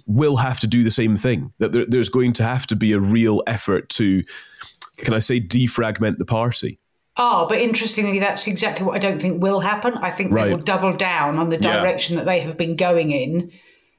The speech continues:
Speaker 2: for the last decade.
Speaker 1: And
Speaker 2: They will
Speaker 1: career in
Speaker 2: end
Speaker 1: that.
Speaker 2: up with a, with a leader who is very much of that insurgent right. You will then end up in a, in a general election in four or five years' time, uh,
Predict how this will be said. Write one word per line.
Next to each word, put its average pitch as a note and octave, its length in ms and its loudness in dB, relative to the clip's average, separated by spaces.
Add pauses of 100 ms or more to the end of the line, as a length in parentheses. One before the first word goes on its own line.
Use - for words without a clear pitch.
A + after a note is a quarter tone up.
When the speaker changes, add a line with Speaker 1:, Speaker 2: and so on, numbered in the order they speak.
(160)
Speaker 2:
for - 240 -2
the F#3 120 2
last F3 400 0
decade. F#3 580 -4 (280)
Speaker 1:
And F#2 160 0
Speaker 2:
They F#3+ 140 2
will - 80 4
Speaker 1:
career G3+ 140 2
in G2 60 0
Speaker 2:
end F2+ 120 2
Speaker 1:
that. F3 80 2
Speaker 2:
up - 220 -2
with F3 140 0
a, E3+ 360 -2
with F#3 160 0
a E3+ 140 2
leader F#3 340 0
who F3 200 -2
is D#3 160 -2
very F3 440 0
much E3 520 -2
of E3 180 -6
that E3 160 -4
insurgent E3 680 0
right. F#3 500 -2 (720)
You G#3 220 2
will G3 140 2
then G3 300 2
end F#3+ 320 2
up E3 200 0
in E3+ 120 0
a, E3 60 0 (120)
in F3+ 160 -2
a E3+ 320 0
general F3 460 0
election E3 600 0
in D#3 480 -4
four D#3+ 260 0
or D3+ 100 0
five D#3 320 0
years' D#3 240 0
time, - 520 -2 (460)
uh, E3+ 680 0